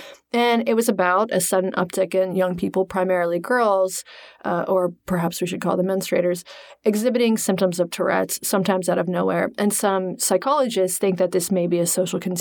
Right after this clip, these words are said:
contagion that's spreading, uh, on social media, particularly TikTok. Now, there's an obvious parallel here when it comes to gender,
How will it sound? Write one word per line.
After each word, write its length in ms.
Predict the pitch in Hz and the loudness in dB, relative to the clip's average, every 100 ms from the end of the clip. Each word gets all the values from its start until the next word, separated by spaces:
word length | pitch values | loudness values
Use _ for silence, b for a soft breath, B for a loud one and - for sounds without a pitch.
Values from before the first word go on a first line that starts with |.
| 180 185 - | -2 -2 -2
contagion 480 | 180 175 175 175 | -2 2 2 2
that's 180 | 170 165 | 0 -2
spreading, 580 | - 175 175 170 170 - _ | 2 4 4 2 -2 -8 _
uh, 220 | 185 175 165 | -2 0 0
on 100 | 175 | 0
social 280 | 175 175 180 | 0 0 0
media, 200 | 175 175 | 0 -2
particularly 400 | 170 170 175 165 | -4 -4 -4 -2
TikTok. 460 | 190 - 175 - - B B B | -4 0 0 0 -6 B B B
Now, 160 | 247 | -2
there's 260 | - 254 277 | 0 -2 0
an 140 | 330 254 | 0 2
obvious 420 | 214 226 233 220 | 0 2 0 0
parallel 440 | - 185 185 202 | 0 2 4 2
here 360 | 202 208 208 202 | 2 2 2 2
when 160 | 190 180 | 2 0
it 80 | 175 | -2
comes 300 | 175 175 - | -4 -4 -4
to 100 | 180 | -2
gender, 500 | 175 175 165 165 | 0 0 0 -2